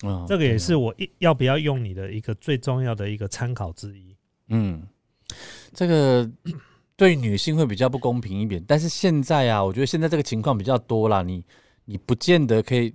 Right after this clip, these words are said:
Speaker 1: 要完全的脱离这个社会，因为你网络上也是可以做生意啊，你在家也是可以接案子啊。
Speaker 2: 嗯，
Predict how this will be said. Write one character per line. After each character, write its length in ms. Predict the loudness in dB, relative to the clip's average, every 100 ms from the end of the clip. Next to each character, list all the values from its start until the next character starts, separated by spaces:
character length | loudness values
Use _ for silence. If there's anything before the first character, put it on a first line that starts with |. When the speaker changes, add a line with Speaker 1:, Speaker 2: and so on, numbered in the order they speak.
| _
Speaker 1:
要 120 | 2
完 240 | 2 0 0
全 320 | -4 -4 -2
的 440 | -2 0 -2 -6 -10
脱 200 | -2 0
离 140 | 0 -4
这 100 | -4
个 120 | -6
社 220 | -2 -2
会， 140 | -2
因 100 | -4
为 100 | -2
你 100 | -2
网 160 | -2 -4
络 100 | -4
上 140 | -4
也 60 | -4
是 120 | -6
可 120 | -6
以 40 | -6
做 220 | -4 -6
生 180 | -4 -4
意 120 | -4
啊， 80 | -4
你 80 | -4
在 220 | 0 0
家 120 | 0
也 60 | -2
是 100 | -4
可 120 | -6
以 80 | -6
接 180 | -6 -6
案 280 | -4 -6 -6
子 140 | -8
啊。 240 | -8 -10 -14 _ _ _ _ 0
Speaker 2:
嗯， 260 | 2 2